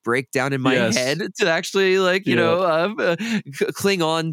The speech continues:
Speaker 1: to the little bit of linear narrative that's there. <laughs>
Speaker 2: Yeah, absolutely. Um, so we're getting into the last few here.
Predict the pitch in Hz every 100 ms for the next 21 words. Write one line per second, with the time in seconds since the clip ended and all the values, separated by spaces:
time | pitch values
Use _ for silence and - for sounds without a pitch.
0 | - 151 135 131 156 143 143 107 123 135
1 | 143 131 113 113 120 131 143 117 120 -
2 | 113 127 185 - 226 196 185 185 170 -
3 | 117 113 101 95 175 - _ _ _ 120
4 | 113 - 113 117 - 107 101 - 117 113
5 | 113 110 110 - 147 143 139 127 _ _
6 | _ - 147 254 226 196 175 143 139 127
7 | 120 - 127 113 113 101 95